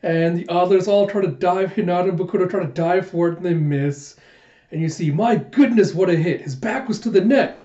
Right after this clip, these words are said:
But Nicholas Romero still spins right into the perfect spike.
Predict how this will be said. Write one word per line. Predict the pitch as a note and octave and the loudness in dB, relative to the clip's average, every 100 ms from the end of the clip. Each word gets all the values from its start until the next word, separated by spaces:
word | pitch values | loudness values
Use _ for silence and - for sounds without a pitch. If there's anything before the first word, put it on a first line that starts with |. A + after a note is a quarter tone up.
| - - _ _ - | -20 -20 _ _ -10
But | C3 | -6
Nicholas | D#3 F#3+ A3 G#3 G#3 | -2 -2 -2 -4 -6
Romero | F#3+ F3+ F3+ | -2 0 0
still | F3 - F#3 F3+ | -2 -2 0 0
spins | F3+ - E3+ C3+ | -4 -4 -4 -2
right | B2+ G3 A3 | -2 -2 -2
into | F#3+ E3+ G3+ | -4 -4 -4
the | D#3 | -4
perfect | - E3+ E3+ D#3 | -2 -2 -2 -6
spike. | - - C3 A2 - | -8 -8 -8 -8 -12